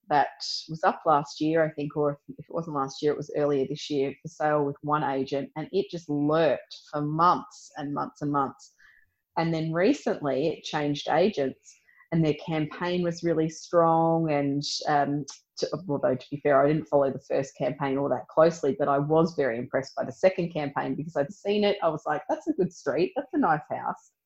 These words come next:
Why is that not selling?" And the approach taken by the new agent was really good. And not only did it sell, but it, like, blew a record for this area in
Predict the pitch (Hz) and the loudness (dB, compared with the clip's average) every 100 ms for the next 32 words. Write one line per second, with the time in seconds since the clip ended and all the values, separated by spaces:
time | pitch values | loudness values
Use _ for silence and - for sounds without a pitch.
0 | _ 170 156 156 - 165 - - 302 247 | _ 2 4 4 0 -2 -4 2 2 2
1 | 139 - _ _ _ _ _ 170 160 165 | -2 -8 _ _ _ _ _ 2 4 2
2 | 160 156 147 160 180 165 - 160 156 160 | 4 4 2 4 4 4 4 0 2 0
3 | 147 143 135 135 143 139 143 143 139 - | 2 6 6 4 2 2 2 2 0 -2
4 | 139 165 156 131 139 127 - - 151 151 | 0 0 0 -2 -6 -8 -10 -4 0 2
5 | 135 117 139 151 117 - - _ _ _ | 2 0 2 2 2 -6 -18 _ _ _
6 | - 156 151 147 147 - 170 160 151 160 | 2 4 4 2 0 -2 0 4 6 4
7 | 170 143 139 123 - - 139 147 127 - | 4 0 -2 -6 -8 0 4 4 2 0
8 | 135 131 156 127 131 - 147 156 143 156 | 0 0 0 0 0 -6 -8 -2 0 2
9 | 135 123 151 - 139 123 123 - - - | 2 2 0 0 -2 -2 -4 -10 -16 -18
10 | _ - 156 - 135 - - 147 156 156 | _ -8 -6 -4 -6 -8 -4 0 2 2
11 | 127 123 - - 156 147 135 139 | 2 -2 -4 -6 -4 -2 -2 -4